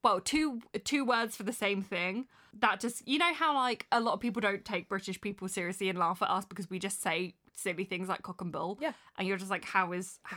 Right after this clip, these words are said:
Speaker 1: how
Speaker 2: is
Speaker 1: is
Speaker 2: that a
Speaker 1: this
Speaker 2: phrase?
Speaker 1: what they went with?" And it just often goes over our heads, and it's not until I do hear, like, an American talk about it where I'm like, "No, that's silly." But genuinely, the fact that we called may-, call mayflies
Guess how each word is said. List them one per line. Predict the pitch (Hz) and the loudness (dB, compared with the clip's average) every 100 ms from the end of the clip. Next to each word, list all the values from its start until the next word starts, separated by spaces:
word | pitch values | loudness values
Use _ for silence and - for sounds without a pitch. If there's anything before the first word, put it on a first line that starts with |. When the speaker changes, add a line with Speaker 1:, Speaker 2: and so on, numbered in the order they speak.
| 214 | 6
Speaker 1:
how | |
Speaker 2:
is | 202 | 6
Speaker 1:
is | |
Speaker 2:
that | 190 196 | 4 2
a | |
Speaker 1:
this | 196 | 4
Speaker 2:
phrase? | 185 196 | 4 4
Speaker 1:
what | 202 | 2
they | 190 | 2
went | 196 180 | 2 2
with?" | 202 220 | 0 2
And | 220 220 - | 2 2 0
it | 247 | 0
just | 269 226 _ _ - | 0 -4 _ _ 2
often | 247 247 226 | 2 0 0
goes | 220 220 | 2 2
over | 208 190 | 2 4
our | 190 | 4
heads, | 202 196 - | 4 2 2
and | - | -4
it's | 196 208 | -2 0
not | 220 | 0
until | 208 214 196 | 0 2 2
I | 190 | 2
do | 185 196 | 0 2
hear, | 190 | 2
like, | 180 - | 0 0
an | |
American | 185 180 185 202 185 185 - - - | 0 0 0 0 -2 -2 -6 -20 -8
talk | 240 | -4
about | - 190 | 2 2
it | 180 | 4
where | 202 | 2
I'm | 190 | 2
like, | 180 | 2
"No, | 185 180 | 0 0
that's | 180 | 0
silly." | - 180 170 - - | -2 -4 -6 -10 2
But | 196 180 - _ | 4 4 2 _
genuinely, | - 220 208 202 196 190 190 | 4 4 4 2 2 2 0
the | 127 | -2
fact | - 247 - - | 4 4 4 0
that | 226 214 | -2 0
we | 220 208 - - | -2 -2 -6 -4
called | 240 202 196 - | 2 4 2 0
may-, | - 202 196 190 220 - | -2 2 4 2 2 -2
call | - 226 202 196 | 0 2 4 2
mayflies | 185 202 190 - 190 170 170 170 175 - | 0 2 2 2 2 4 4 0 -4 -6